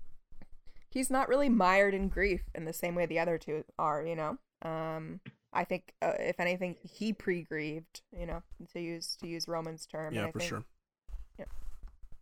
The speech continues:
Speaker 1: Yeah. Uh, even the tear in his eye, you know, at the end when he's doing the, you know, talking to, to Logan's picture,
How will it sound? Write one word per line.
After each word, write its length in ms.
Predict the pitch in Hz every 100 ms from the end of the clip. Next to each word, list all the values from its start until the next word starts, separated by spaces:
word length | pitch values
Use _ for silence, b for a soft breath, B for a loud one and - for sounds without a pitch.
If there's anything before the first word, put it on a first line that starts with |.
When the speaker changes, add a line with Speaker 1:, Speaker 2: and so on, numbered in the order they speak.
| _ _ _ _ -
Speaker 1:
Yeah. 180 | 180 170 _ _ -
Uh, 200 | 147 160 -
even 180 | 233 233
the 80 | 240
tear 440 | - - 190 202
in 100 | 180
his 160 | 175 170
eye, 460 | 160 165 160 160 165
you 80 | 165
know, 80 | 165
at 100 | -
the 140 | 165
end 440 | 160 165 160 160 - _ _ -
when 100 | 170
he's 220 | 165 -
doing 280 | 170 160 156
the, 360 | 156 151 156 - _ _ -
you 100 | -
know, 200 | 143 165 _ _ _ _ _ _ -
talking 340 | 170 175 180
to, 300 | 165 170 160 -
to 100 | 180
Logan's 680 | 165 160 170 175 170 170 -
picture, 720 | - 180 - 165 160 156 160